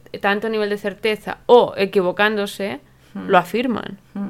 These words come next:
Speaker 1: Nos hemos encontrado a gente que,
Speaker 2: Sí.
Speaker 1: que afirma muchas cosas sin saber mucho de ello.
Speaker 2: <laughs>
Speaker 1: Sí, y es como, "Yo solo sé que no sé nada", ¿no? Cuanto más sabes, no s-, tú solo sabes que no sabes
Speaker 2: Sí,
Speaker 1: nada.
Speaker 2: bueno, hace, gente que hace, es verdad,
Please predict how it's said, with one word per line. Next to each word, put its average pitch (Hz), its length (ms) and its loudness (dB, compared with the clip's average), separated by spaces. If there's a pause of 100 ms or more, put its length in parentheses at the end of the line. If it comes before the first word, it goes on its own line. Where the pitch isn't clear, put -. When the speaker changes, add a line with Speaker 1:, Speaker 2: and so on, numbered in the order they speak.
Speaker 1:
Nos 185 140 -4
hemos 185 220 0
encontrado 202 480 2
a 196 60 2
gente 196 420 -2
que, 180 300 -2
Speaker 2:
Sí. 185 340 -14
Speaker 1:
que 196 80 4
afirma 196 400 4
muchas 214 380 -2
cosas 233 420 -4
sin 226 160 0
saber 196 280 0
mucho 233 280 0
de 190 200 2
ello. 175 240 0
Speaker 2:
<laughs> 202 760 -10
Speaker 1:
Sí, 226 380 2
y 196 140 2
es 196 120 0
como, 196 300 2
"Yo 180 560 -4
solo 233 160 2
sé 240 120 0
que 254 120 4
no 220 100 4
sé 208 160 0
nada", 165 240 4
¿no? 190 160 0
Cuanto 202 240 2
más 208 180 2
sabes, 240 360 4
no 202 80 -2
s-, - 200 -12
tú 214 120 -4
solo 202 240 -2
sabes 220 240 2
que 208 100 0
no 190 120 0
sabes 190 280 0
Speaker 2:
Sí, 185 60 -2
Speaker 1:
nada. 175 280 -2
Speaker 2:
bueno, 196 220 -4
hace, 196 220 -2
gente 196 260 -6
que 208 80 2
hace, 190 320 0
es 170 80 -6
verdad, 180 320 -4